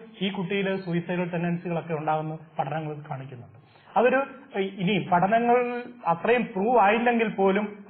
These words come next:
പല മാതാപിതാക്കളും ഇന്ന് അത് ഏറ്റു പറയുന്നുണ്ട്. നമ്മൾ ഏതെങ്കിലും ഒരു കേസിൽ ഈ കുട്ടി സൂയിസൈഡ് അറ്റംപ്റ്റ് ചെയ്യുകയോ, അല്ലെങ്കിൽ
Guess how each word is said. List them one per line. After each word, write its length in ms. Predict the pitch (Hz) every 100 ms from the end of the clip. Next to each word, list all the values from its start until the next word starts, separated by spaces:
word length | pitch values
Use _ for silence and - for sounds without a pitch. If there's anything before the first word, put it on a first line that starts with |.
| 170
പല 160 | 190
മാതാപിതാക്കളും 760 | 240 185 196 226 220 214 202 202
ഇന്ന് 140 | 185
അത് 120 | 165
ഏറ്റു 220 | 156 175 220
പറയുന്നുണ്ട്. 600 | 170 147 131 - - - - _ _ -
നമ്മൾ 240 | 185 196 214
ഏതെങ്കിലും 360 | 214 247 254
ഒരു 80 | 240 208
കേസിൽ 280 | 196 196 190
ഈ 60 |
കുട്ടി 340 | 202 208 214 208
സൂയിസൈഡ് 340 | 175 170 170 196
അറ്റംപ്റ്റ് 300 | 180 185 170
ചെയ്യുകയോ, 500 | 170 165 160 139 - - -
അല്ലെങ്കിൽ 380 | 190 214 226 240